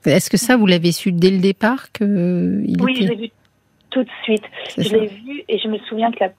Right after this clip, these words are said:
Speaker 2: parce que moi, euh, en fait, mon premier amour, j'ai eu un premier amour, je me souviens, je voulais habiter chez lui parce que j'adorais sa famille. Il faisait des câlins, des choses comme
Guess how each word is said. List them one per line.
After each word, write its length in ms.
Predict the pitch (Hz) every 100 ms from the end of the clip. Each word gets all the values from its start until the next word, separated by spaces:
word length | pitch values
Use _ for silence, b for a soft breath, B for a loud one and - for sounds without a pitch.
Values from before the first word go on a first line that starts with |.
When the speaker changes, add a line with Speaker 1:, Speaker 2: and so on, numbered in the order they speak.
| _
Speaker 2:
parce 140 | 208 -
que 120 | 220
moi, 360 | 220 240 285 320 B B _ _ _ -
euh, 380 | 214 202 202 202 214 240
en 100 | 220
fait, 180 | 196 269
mon 180 | 254 220
premier 280 | - 208 202
amour, 520 | 185 190 233 320 -
j'ai 180 | - 202
eu 100 | 190
un 120 | 190
premier 240 | 196 185 185
amour, 380 | 180 190 247 220
je 80 |
me 60 | 196
souviens, 300 | - 202 226
je 60 | 202
voulais 160 | 185
habiter 300 | 175 170 202
chez 160 | 190 180
lui 160 | 214
parce 120 | 240 -
que 100 | 190
j'adorais 400 | 165 180 202 208
sa 80 | 196
famille. 320 | 208 196 214
Il 60 | 180
faisait 140 | 156
des 120 | 143
câlins, 400 | 135 214 202 185
des 80 | 196
choses 160 | 185 156
comme 140 | 147